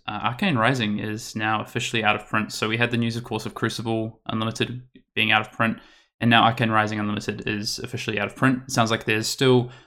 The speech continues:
stock floating around the world. There's, I know, uh, a lot of distributors still have some stock, uh, stores have some stock. So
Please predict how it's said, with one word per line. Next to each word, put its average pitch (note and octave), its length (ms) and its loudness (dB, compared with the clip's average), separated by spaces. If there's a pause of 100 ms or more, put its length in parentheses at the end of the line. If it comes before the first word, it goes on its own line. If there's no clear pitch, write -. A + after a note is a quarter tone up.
stock - 280 4
floating B2 240 4
around A#2 220 4
the A2+ 60 0
world. A2+ 300 2
There's, G#2+ 200 0
I G#2+ 80 -2
know, G#2 320 -4 (100)
uh, G#2+ 200 -6
a - 20 -8
lot A2 80 -8
of A2 60 -8
distributors G#2+ 440 -4
still A2 140 -4
have G#2+ 160 -4
some A2 100 -4
stock, B2 400 -2 (140)
uh, G#2+ 100 -10
stores B2 380 -2
have A#2 180 -2
some A#2 180 -4
stock. A2+ 320 -4
So A2 240 0